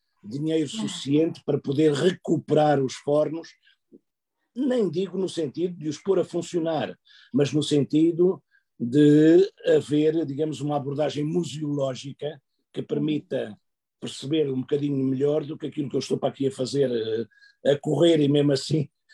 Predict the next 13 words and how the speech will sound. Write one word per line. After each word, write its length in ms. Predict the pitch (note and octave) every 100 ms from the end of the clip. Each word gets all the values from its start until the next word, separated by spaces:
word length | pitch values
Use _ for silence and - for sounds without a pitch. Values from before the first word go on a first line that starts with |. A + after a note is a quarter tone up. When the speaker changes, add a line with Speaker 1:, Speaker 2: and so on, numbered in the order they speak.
| _
Speaker 1:
a 80 | C3+
falar 320 | - C#3+ D3
demais. 560 | A#2 C3 C#3 C#3+ D#3+ D#3+
Speaker 2:
Ok. 320 | F3+ F#3 F3 C#3+ _ D3
Speaker 1:
Eh, 260 | D3+ -
os 80 | D#3+
fornos 500 | - E3 E3+ F3 F3
serviam 480 | - E3+ D3 F#3 F3
exatamente, 800 | D#3+ D#3+ D#3 D3+ D3+ D#3 E3 - _ _ _ _
eh, 160 | C#3+ D3 -
para, 600 | D#3+ D3+ D3 D3+ D3 D#3 -
eh, 340 | C#3+ C#3 C3+ A2 _
cozer, 520 | - E3 C#3 D3+ C3+